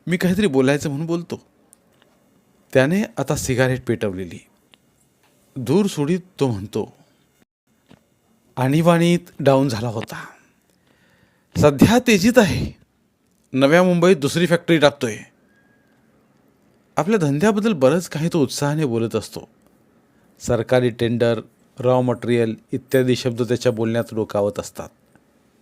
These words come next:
टॅक्सीने आता गती घेतलेली. रहदारी मागे मागे सरकत असते. मला कॉलेजमधला मोहन आठवतो,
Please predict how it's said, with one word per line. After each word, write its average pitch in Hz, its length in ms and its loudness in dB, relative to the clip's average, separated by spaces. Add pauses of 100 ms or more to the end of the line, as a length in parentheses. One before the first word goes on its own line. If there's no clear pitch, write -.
(500)
टॅक्सीने 190 480 0 (140)
आता 131 180 0
गती 120 300 -4
घेतलेली. 104 440 -8 (1300)
रहदारी 127 460 2
मागे 127 340 0
मागे 120 300 -2
सरकत 117 400 -6
असते. - 320 -6 (760)
मला 170 200 2
कॉलेजमधला 156 580 2
मोहन 123 280 -2
आठवतो, 104 420 -6